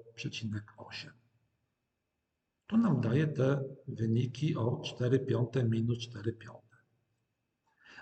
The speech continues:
A jak znajdziemy pozostałe? Tangens alfa, zgodnie ze wzorami, to jest sinus alfa przez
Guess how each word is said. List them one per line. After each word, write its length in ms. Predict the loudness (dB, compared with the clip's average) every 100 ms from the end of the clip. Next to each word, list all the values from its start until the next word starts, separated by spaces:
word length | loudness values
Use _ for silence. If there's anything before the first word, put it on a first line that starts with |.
| 2
A 80 | 4
jak 120 | 6
znajdziemy 380 | 6 6 6 6
pozostałe? 640 | 4 4 0 -4 -10 -14 -18 _ _ _ _ _ -20 -20 _ _ _
Tangens 500 | 4 6 6 6 2
alfa, 640 | 0 -2 -4 -2 4 4 4 0 -12 _ _ _ _ _ _ _ _ -10
zgodnie 540 | -6 0 2 2 2
ze 180 | 2 0
wzorami, 800 | 0 -2 -2 -2 -2 2 6 6 4 -4 -10 -20 _ _ _ _ _ _ _ 2
to 120 | 6
jest 340 | 6 2 -4 -12 -14 -20 _
sinus 800 | -6 -4 2 6 6 6 2 -2
alfa 760 | -2 -4 -4 -2 2 2 2 -6 -12 -18 _ _ _ _ _ _ _ _ _ _ -10
przez 460 | 2 4 4 0